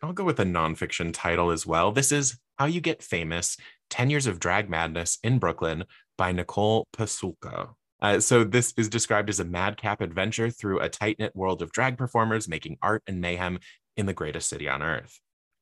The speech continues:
Ten years ago, an aimless coat check girl, better known today as Mary Cherry, sweet-talked her boss into giving her a hundred dollars to host a drag show at a Brooklyn dive bar. Soon, kids like Aja were kicking their way into the scene, sneaking into clubs,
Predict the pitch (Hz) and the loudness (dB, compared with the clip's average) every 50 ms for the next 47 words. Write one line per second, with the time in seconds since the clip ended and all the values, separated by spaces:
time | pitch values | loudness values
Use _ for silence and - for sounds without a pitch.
0 | _ _ _ _ _ - - 120 123 123 120 123 127 123 117 117 120 - - 101 | _ _ _ _ _ -4 0 0 2 2 2 2 2 2 2 2 2 2 0 -4
1 | 98 - - 120 135 143 135 127 - - - 131 - - - 127 - - 117 113 | -6 -4 -2 0 0 2 2 0 -2 -2 -4 -8 -6 -6 -8 -10 -8 -4 -2 0
2 | 117 120 120 113 - 110 120 147 147 135 120 107 104 101 - 95 95 104 113 110 | 0 2 0 0 0 0 0 0 0 -2 0 -2 -2 -4 -4 -4 -2 0 0 0
3 | 76 95 85 90 87 85 78 78 78 78 - - 123 127 131 131 127 127 - _ | -2 -4 -4 -4 -4 -4 -4 -4 -4 -4 -4 -4 -2 -2 -2 -2 -4 -4 -8 _
4 | _ _ - - - 185 214 208 - 147 139 139 - 151 131 98 87 87 90 - | _ _ -8 -6 -6 -6 -4 -2 -2 -2 -2 -2 -2 -2 0 2 2 0 0 -2
5 | 95 87 - 82 - 95 - 98 87 98 87 78 - - 113 127 131 135 104 90 | -4 -6 -6 -4 -4 -4 -4 -2 -2 0 0 0 0 0 0 0 0 0 2 2
6 | 82 82 82 82 87 - - - 87 87 82 - - 90 82 90 101 110 120 120 | 2 2 2 0 -2 -2 -4 -6 -6 -6 -6 -6 -6 -6 -2 0 2 2 2 0
7 | - - 85 82 82 80 - - - - - _ - 95 92 82 - 92 92 - | -2 -2 -2 -2 -2 -4 -6 -14 -20 -20 -16 _ -6 -4 -4 -2 -2 -4 -2 -2
8 | 98 92 87 85 76 73 65 - - - - - - - - _ _ _ - - | -2 -2 0 2 2 0 0 -2 -4 -6 -6 -6 -8 -10 -14 _ _ _ -20 -20
9 | - _ - - - 147 147 147 147 147 139 - 113 95 80 - 87 82 - - | -14 _ -2 2 2 4 4 4 2 0 -2 -2 -2 -2 0 0 -2 -2 0 0
10 | - 117 120 117 120 120 113 104 90 85 - 120 123 120 127 127 127 123 117 104 | 2 2 2 4 2 2 2 0 0 -2 -2 -4 -2 -2 0 0 2 2 2 2
11 | 95 92 90 87 87 - 87 82 78 - - 131 123 120 120 120 120 123 - - | 2 2 2 0 -2 -2 -4 -2 0 0 2 2 4 2 2 0 -2 -4 -6 -4
12 | - 185 - 175 160 147 143 131 - - 104 95 92 90 90 87 - - | -4 -2 0 0 0 0 0 -2 -2 -2 0 0 0 0 -2 -4 -6 -6